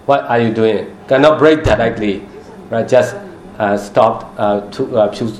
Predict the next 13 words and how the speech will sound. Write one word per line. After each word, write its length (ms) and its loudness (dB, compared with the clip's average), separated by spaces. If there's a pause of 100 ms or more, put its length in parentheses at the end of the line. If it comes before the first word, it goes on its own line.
(140)
time, 380 -2 (500)
huh? 160 -6 (220)
One, 180 2
two 160 -8
times, 480 -2
so 260 -4 (220)
slowly, 240 -2
slowly 240 0
you 80 -8
stop. 380 -6 (800)
When 200 4
you 140 4
are 260 2